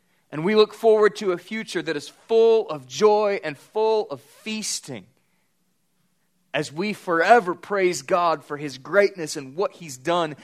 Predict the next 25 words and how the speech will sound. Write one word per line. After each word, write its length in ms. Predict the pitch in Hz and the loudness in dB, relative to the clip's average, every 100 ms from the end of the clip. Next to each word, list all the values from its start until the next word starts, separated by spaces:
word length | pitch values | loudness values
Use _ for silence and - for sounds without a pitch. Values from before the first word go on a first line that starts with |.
| - | -10
and 160 | - 175 | -2 -2
as 100 | 180 | -2
we 140 | 185 | -6
continue 720 | 190 180 160 - 262 262 170 135 | -10 -12 -14 -6 -6 -4 -8 -8
to 200 | - 165 | -8 -10
enjoy 460 | 147 135 180 180 139 | -10 -8 -6 -6 -6
the 100 | 131 | -8
richness 640 | 165 233 - 170 139 - | -4 -6 -6 -10 -10 -6
of 160 | 151 143 | -8 -8
his 160 | 127 | -14
good 360 | - 196 220 151 | -12 -10 -10 -12
creation 720 | - 170 165 170 156 143 123 - - | -14 -6 -4 -4 -6 -12 -14 -18 -20
for 360 | - 160 139 - _ | -10 -4 -4 -4 _
all 580 | 214 208 180 143 131 - _ _ | -2 0 0 0 -4 -12 _ _
of 160 | 156 131 | -6 -6
eternity. 680 | 135 - 202 190 131 104 98 _ _ _ 139 | -10 -4 -2 -2 -4 -10 -14 _ _ _ -4
That's 520 | 135 220 214 - - - _ _ _ _ - | 0 2 2 0 -10 -12 _ _ _ _ -8
what 180 | 160 | -8
creates 840 | - 175 170 190 175 131 - - - _ | -6 -8 2 4 4 0 -8 -10 -12 _
Christian 480 | - 160 - - 123 | -6 -6 -6 -12 -14
fellowship. 800 | - 190 170 131 - 107 - - _ _ _ _ - | 4 4 4 -2 -10 -12 -14 -20 _ _ _ _ 4
It's 240 | 196 196 | 4 4
forgiven 1000 | - - 139 113 143 269 202 233 226 226 _ _ _ | -10 -10 -10 -6 -2 -2 0 -4 -4 -12 _ _ _
future 880 | - - 226 240 - 226 208 196 190 _ _ | -20 -6 -4 -4 -6 -4 -4 -4 -10 _ _
hope. 600 | - - 127 110 _ | -16 -6 -6 -6 _